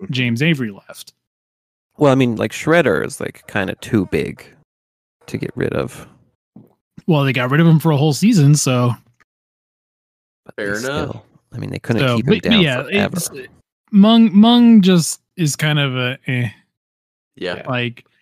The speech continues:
Speaker 2: I, I
Speaker 1: But I
Speaker 2: think
Speaker 1: guess
Speaker 2: the
Speaker 1: High
Speaker 2: concept
Speaker 1: Tech
Speaker 2: of the
Speaker 1: was kind of
Speaker 2: character
Speaker 1: an eh anyway, so.
Speaker 2: I mean, hi-, yeah, High Tech didn't really have a whole lot to him, but it's like, like, wi-, him freaking out when Mung shows up is, like,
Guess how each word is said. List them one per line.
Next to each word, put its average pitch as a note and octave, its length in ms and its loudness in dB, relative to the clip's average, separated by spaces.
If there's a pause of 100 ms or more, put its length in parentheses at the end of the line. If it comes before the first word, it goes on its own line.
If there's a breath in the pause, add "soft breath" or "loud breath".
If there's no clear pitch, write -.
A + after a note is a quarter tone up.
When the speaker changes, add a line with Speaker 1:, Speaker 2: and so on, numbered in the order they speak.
(200)
Speaker 2:
I, E3 80 -2
I F3 40 -4
Speaker 1:
But E3+ 80 -10
I F3 80 -2
Speaker 2:
think F3+ 180 -2
Speaker 1:
guess A#3 120 2
Speaker 2:
the - 60 -8
Speaker 1:
High D#3+ 140 0
Speaker 2:
concept G3+ 160 0
Speaker 1:
Tech F3 80 0
Speaker 2:
of F#3+ 40 0
the F3+ 60 0
Speaker 1:
was F#3 80 0
kind F#3+ 180 0
of E3+ 80 -6
Speaker 2:
character G#3 140 0
Speaker 1:
an G#3+ 80 -2
eh F#3 260 -8
anyway, F2 440 -12
so. F#2+ 360 -16 (160)
Speaker 2:
I C#4 80 -4
mean, D#4+ 140 -2
hi-, A#3+ 80 -6
yeah, A#3+ 220 -4
High A#3 180 -4
Tech A#3 200 -4
didn't F#3+ 220 2
really E3 180 2
have D#3+ 320 -2
a C#3 40 -2
whole C#3+ 300 -4
lot B2 260 -6
to C#4+ 240 0
him, C3 240 0
but C3 160 -2
it's B2+ 160 -6
like, C3 300 -4 (440)
like, D3+ 200 -2
wi-, F3+ 360 0
him F3+ 340 -2
freaking F3+ 480 0
out E3 140 -4
when C3+ 160 -2
Mung C3+ 240 0
shows B2 320 -6
up A2+ 160 -10
is, A2+ 100 -10
like, A#2 140 -10